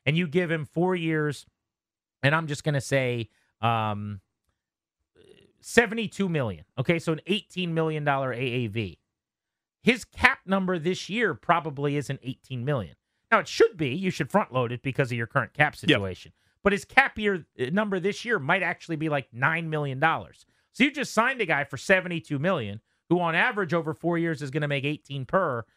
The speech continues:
Speaker 1: And this year, he, he is going to take nine of your ninety away. So that's a seventy million dollar player you just brought in, and you have eighty-one million more to spend in theory in, in, in that way of doing it. So there's really no path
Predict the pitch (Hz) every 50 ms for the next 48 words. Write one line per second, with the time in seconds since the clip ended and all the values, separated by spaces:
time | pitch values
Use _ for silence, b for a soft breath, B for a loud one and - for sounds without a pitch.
0 | _ _ _ - 151 165 156 127 135 254 262 - - 226 240 233 196 160 160 156
1 | - _ _ _ - 208 220 208 156 131 196 196 190 180 165 - - 170 165 160
2 | - _ _ _ _ _ 120 131 151 180 202 208 208 214 208 202 196 156 165 175
3 | 165 160 165 165 170 170 165 156 156 147 139 135 131 104 85 - _ _ _ _
4 | _ _ _ _ _ _ - - 185 202 202 - 170 - - - 233 247 247 254
5 | 254 247 240 240 233 226 226 220 208 190 - - 220 214 208 202 196 190 165 180
6 | 151 - 190 190 180 175 180 170 170 165 160 156 135 156 160 165 170 156 156 151
7 | 143 139 143 143 143 139 135 131 131 131 127 117 - - - 139 131 117 101 87
8 | - _ _ _ _ _ _ 127 131 120 - - 170 160 151 143 135 131 123 113
9 | 95 120 123 113 120 127 131 127 123 - 117 123 123 113 98 101 117 117 113 101
10 | 95 78 - _ - 156 135 131 - _ _ _ _ - 190 - 202 311 311 254
11 | 220 190 202 196 123 - - 165 196 175 - - -